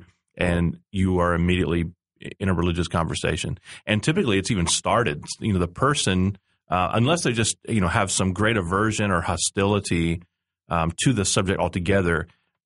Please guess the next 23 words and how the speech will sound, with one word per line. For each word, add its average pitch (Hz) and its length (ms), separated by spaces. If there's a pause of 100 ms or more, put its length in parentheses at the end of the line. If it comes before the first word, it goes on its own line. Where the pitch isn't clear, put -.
(140)
typically 240 380
they're 143 100
trying 165 200
to 117 60
make 117 160
a 87 60
bridge, 85 720
you 90 160
know? 92 240
I 76 80
mean, 98 120
there 98 100
was 104 80
a 101 40
lady 101 380
in 90 100
<laughs> 98 80
Vermont 113 300
who 104 60
cut 101 200
my 92 120
hair 98 260
who 90 400